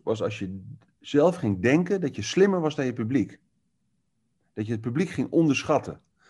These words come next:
Van, "Laten we dit maar niet uitzenden, want dat zullen ze wel niet begrijpen." Dat was vroeger een reden voor ontslag.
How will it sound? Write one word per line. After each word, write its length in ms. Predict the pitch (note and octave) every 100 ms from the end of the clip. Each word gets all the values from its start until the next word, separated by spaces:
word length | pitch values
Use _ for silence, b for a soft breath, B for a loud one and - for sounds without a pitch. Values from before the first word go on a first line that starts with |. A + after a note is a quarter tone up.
| b b
Van, 120 | b A#2+
"Laten 240 | C#3 C3+
we 40 | B2
dit 140 | D#3+
maar 100 | C3+
niet 140 | B2+ A2
uitzenden, 420 | D3+ D3+ D3 C#3+
want 120 | C3+
dat 100 | C3
zullen 300 | - C#3+ C#3
ze 200 | A2+ C#3
wel 160 | B2+ C3
niet 140 | A#2+
begrijpen." 540 | G#2 C3 C#3 G#2 - - _ _ b b b b b b _
Dat 160 | - B2
was 140 | A2+
vroeger 280 | D3 G#3 E3+
een 60 | C#3+
reden 260 | C3+ A#2+ G#2+
voor 140 | A2
ontslag. 540 | G2+ - C#3+ G#3 -